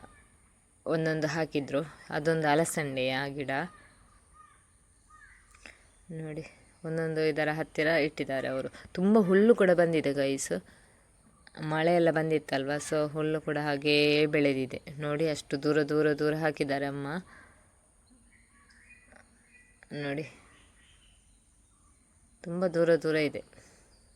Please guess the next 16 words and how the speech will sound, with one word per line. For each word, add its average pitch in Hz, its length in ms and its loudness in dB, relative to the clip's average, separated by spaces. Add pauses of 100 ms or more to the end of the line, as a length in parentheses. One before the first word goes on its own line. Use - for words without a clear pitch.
(640)
ಇಲ್ಲಿ 156 220 -2
ನೋಡಿ 147 240 -4
ಇದು 147 180 -2
ಬೀಜಕ್ಕೆ 165 460 -2
ಇಟ್ಟದ್ದು, 135 580 -6 (1500)
ದೊಡ್ಡದಾಗಿದೆ. 151 800 2 (1200)
ಇನ್ನು 160 300 -4 (560)
ಬಸಳೆ 165 460 4
ಹತ್ತಿರ 147 380 0
ಹೋಗುವ, 143 320 -6 (340)
ನೋಡುವ. 143 340 -10 (1400)
ನೋಡಿ 156 320 -2
ಬಸಳೆ 151 840 0
ಈ 160 420 -2
ರೀತಿ 147 400 0
ಆಗಿದೆ, 151 480 2